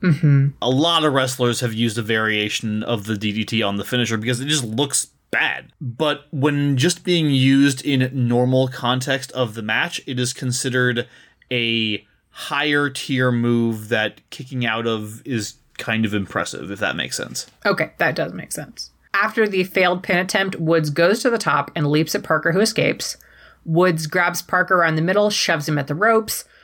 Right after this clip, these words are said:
Speaker 1: Parker clings tight as Woods tries to pull him back, probably for a suplex, maybe a butt-to-butt sandwich.
Speaker 2: Mm.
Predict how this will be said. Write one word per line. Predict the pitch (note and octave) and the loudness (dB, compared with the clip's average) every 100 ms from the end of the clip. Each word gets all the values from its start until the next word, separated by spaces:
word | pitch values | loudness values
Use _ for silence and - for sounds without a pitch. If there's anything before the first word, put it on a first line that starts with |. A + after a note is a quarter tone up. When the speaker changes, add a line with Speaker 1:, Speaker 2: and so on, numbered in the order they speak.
| _ _ | _ _
Speaker 1:
Parker | - A3+ A3 A3 | -2 0 2 0
clings | - G#3+ G#3 | 2 2 2
tight | - A#3 A3 | 0 0 2
as | G3 F3+ | 0 2
Woods | G3+ A3+ - | 2 2 2
tries | A#3 G#3+ | 0 2
to | A3+ | 0
pull | G3+ A#3 | 0 2
him | A3+ A3 | 4 4
back, | G3+ G3 - | 0 -2 -4
probably | C4 B3+ D#4+ F4+ D#4+ D4+ D#4+ E4+ | 2 4 4 2 2 4 6 4
for | D#4+ C4+ | 4 4
a | B3+ | 4
suplex, | A#3+ C4+ C#4 - D#4 D#4 C4+ | 2 4 4 4 2 4 4
maybe | A#3 A#3+ B3+ | 4 6 6
a | B3 | 4
butt-to-butt | B3+ B3+ C4+ B3 A#3+ | 4 2 2 2 2
sandwich. | - B3 B3+ C4+ D4 D4+ D4+ | 2 2 2 4 4 4 0
Speaker 2:
Mm. | B2+ C3 C3 A#2+ G#2+ | 0 2 4 2 0